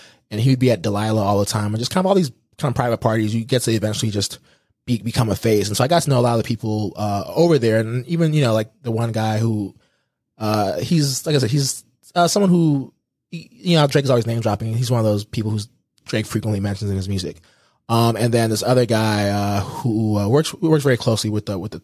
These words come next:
with the team, uh, works professionally, um, with, with them. He had asked me, he had reached out to me around the time of her loss to, um,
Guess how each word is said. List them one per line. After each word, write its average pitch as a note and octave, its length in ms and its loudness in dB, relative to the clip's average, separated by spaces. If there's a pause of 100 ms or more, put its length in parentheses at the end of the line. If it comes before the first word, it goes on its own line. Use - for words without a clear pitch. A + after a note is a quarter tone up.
(140)
with - 100 -20
the G2 60 -10
team, G2+ 300 -4
uh, G2+ 60 -4
works E3+ 240 0
professionally, A2+ 720 -4
um, G2+ 440 -6 (120)
with, A#2 160 -12
with G#2+ 160 -6
them. G2+ 320 -2 (440)
He - 180 2
had C#3 80 4
asked A#2+ 240 2
me, C3 80 2
he E3+ 60 6
had D#3 80 4
reached C#3+ 140 2
out B2 120 2
to B2+ 80 -2
me A2 240 0
around A2 200 0
the G#2 60 -2
time A2 220 -2
of F#2+ 100 -4
her G2 140 -2
loss G#2+ 400 2 (120)
to, G2+ 200 2
um, F#2+ 460 -2